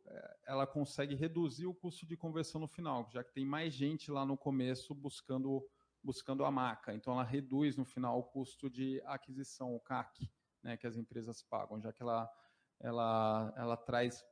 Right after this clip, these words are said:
mais pessoas buscando ativamente pelo produto ou pela marca em outros meios. E, inclusive,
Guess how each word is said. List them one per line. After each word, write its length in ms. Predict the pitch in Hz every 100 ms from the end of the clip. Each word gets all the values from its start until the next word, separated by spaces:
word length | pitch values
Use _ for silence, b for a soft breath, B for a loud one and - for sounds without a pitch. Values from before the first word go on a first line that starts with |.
| -
mais 420 | 131 127 143 -
pessoas 840 | 147 131 - 135 131 135 139 -
buscando 720 | - 143 135 - - 131 135 131
ativamente 840 | 139 - - 139 135 123 120 -
pelo 220 | - 127
produto 760 | 127 131 117 113 120 - 127 127 b b -
ou 120 | 131
pela 260 | - 127 123
marca 340 | 113 113 -
em 120 | 123
outros 340 | 120 - 135 123
meios. 420 | 113 104 101 - b b b
E, 120 | 143 151
inclusive, 960 | 151 175 147 117 143 170 131 120 113